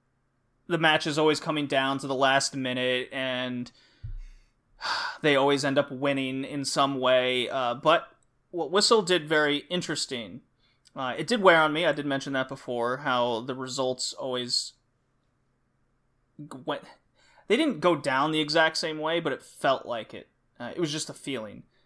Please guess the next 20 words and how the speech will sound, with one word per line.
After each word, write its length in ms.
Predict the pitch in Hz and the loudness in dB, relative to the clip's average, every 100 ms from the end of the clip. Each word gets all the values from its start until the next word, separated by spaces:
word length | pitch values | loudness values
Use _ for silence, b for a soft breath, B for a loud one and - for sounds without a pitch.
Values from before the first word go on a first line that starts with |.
| _ | _
Uh, 140 | - 131 | -6 -4
they 140 | 139 | -4
did 340 | 139 165 151 151 _ - | 0 0 0 -14 _ -14
lose 400 | 139 143 165 165 | -4 2 2 4
the 100 | - | 0
first 320 | - 170 165 | 2 0 0
game, 460 | - 135 131 131 135 _ | -4 -4 -4 -6 -10 _
they 100 | - | -8
drew 360 | 135 135 143 147 | -8 -4 0 2
a 60 | 135 | 2
couple, 500 | - 127 135 127 - | 0 0 0 -4 -6
and 200 | 127 127 | -8 -8
they 80 | 123 | -10
came 280 | - 131 | -8 -6
back 260 | 123 123 123 | -2 -4 -4
and 200 | 113 120 | -8 -6
won, 440 | 170 190 139 123 143 _ _ | 4 4 4 -2 -12 _ _
but 80 | 151 | -2
it 60 | 139 | 2
always 420 | 151 160 139 - | 4 2 0 -10